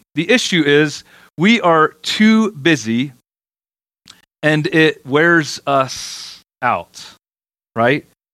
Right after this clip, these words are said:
If you ask any of us, "How are you doing?" Uh, usually the <laughs> answer we give is, "Well, I'm busy."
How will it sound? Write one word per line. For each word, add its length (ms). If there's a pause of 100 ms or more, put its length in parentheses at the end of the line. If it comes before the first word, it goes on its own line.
(320)
If 100
you 120
ask 280
any 200
of 120
us, 260
"How 220
are 60
you 120
doing?" 480 (380)
Uh, 400
usually 380
the 140
<laughs> 100
answer 220
we 120
give 260
is, 240
"Well, 300
I'm 220
busy." 400